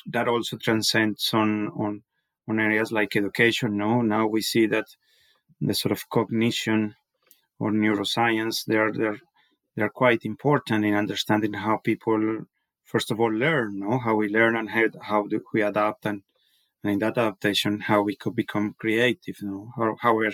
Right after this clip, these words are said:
creative. So that is one lineage that, uh, still very popular. Uh,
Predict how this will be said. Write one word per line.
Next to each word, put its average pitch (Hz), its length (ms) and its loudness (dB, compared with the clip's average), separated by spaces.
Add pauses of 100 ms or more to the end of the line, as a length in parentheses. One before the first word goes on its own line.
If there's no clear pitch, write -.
creative. 113 580 0 (460)
So - 200 -8
that 151 160 0
is 170 180 -2
one 156 260 2
lineage 131 640 0
that, - 320 0
uh, 107 180 2 (460)
still - 320 -2
very 139 200 0
popular. 143 460 0
Uh, 120 100 2